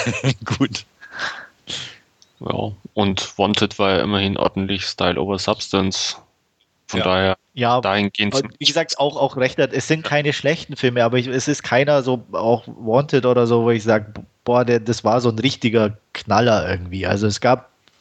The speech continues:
Speaker 3: irgendwo immer Sachen, die mich dabei gestört haben.
Speaker 2: Gut.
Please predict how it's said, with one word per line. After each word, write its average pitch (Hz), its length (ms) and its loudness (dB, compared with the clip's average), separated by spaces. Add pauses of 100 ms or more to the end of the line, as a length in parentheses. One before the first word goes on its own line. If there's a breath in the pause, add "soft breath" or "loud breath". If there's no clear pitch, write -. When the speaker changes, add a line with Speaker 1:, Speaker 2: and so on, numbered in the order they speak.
(160)
Speaker 3:
irgendwo 135 360 0
immer 139 240 2
Sachen, 123 240 2
die 123 100 2
mich 117 160 -2
dabei 107 320 2
gestört 104 520 0
haben. 80 200 -2 (1600 loud breath)
Speaker 2:
Gut. - 240 -2